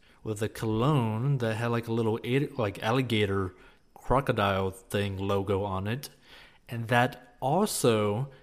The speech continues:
gave me the exact same amount of attention that the Versace perfume did, and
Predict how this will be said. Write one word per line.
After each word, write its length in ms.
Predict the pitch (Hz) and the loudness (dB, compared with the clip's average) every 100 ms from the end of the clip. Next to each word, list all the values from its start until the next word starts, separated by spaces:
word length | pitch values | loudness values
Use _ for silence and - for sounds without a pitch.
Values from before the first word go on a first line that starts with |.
| _ | _
gave 240 | - 113 113 | -2 -2 -2
me 160 | 113 | -4
the 200 | 110 107 | -4 -4
exact 600 | 104 104 113 123 143 - | -6 -2 0 0 -2 -10
same 360 | - - 120 120 | -6 0 2 2
amount 360 | 117 110 107 | 0 0 0
of 100 | 104 | -2
attention 800 | 98 - - 190 214 113 101 117 | -4 -6 -2 -2 0 -2 -2 -2
that 180 | 120 98 | -4 -6
the 80 | 104 | -8
Versace 800 | 95 98 - 123 160 190 - 110 | -6 -6 -4 -2 -2 0 -2 0
perfume 500 | 110 101 - 92 90 | -4 -8 -8 -8 -6
did, 340 | 90 92 101 117 - - - - - | -4 -4 -6 -10 -16 -20 -20 -20 -16
and 440 | - 104 104 104 | -8 -4 -2 -2